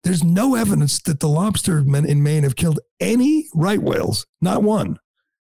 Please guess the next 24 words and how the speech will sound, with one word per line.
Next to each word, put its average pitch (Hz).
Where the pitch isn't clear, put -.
And 160
they're 156
shutting 190
them 151
down 139
because 131
they're 139
pressure 147
from 139
the 131
environmental 123
groups. 110
These 190
environmental 156
groups 110
are 123
a 113
scourge 127
on 123
this 113
country. 113
They 131
really 139
are. 107